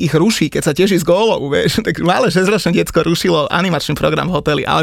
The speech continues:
vieš, že to bol tak parádny pocit, keď takto s vlastným deckom ide, že wow.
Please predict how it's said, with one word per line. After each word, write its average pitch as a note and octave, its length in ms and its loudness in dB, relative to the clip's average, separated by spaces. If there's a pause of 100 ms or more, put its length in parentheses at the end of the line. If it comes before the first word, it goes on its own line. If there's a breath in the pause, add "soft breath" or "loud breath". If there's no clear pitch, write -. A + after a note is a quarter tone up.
vieš, C#3+ 120 2
že - 280 -10
to D#3 80 2
bol D#3 80 2
tak F#3+ 320 -2
parádny E3+ 400 0
pocit, D3+ 400 -2
keď D3 240 -2
takto D3 160 -2
s - 40 -4
vlastným D#3 360 -2
deckom - 240 -4
ide, C3 220 -2
že C3 240 -4
wow. - 480 -2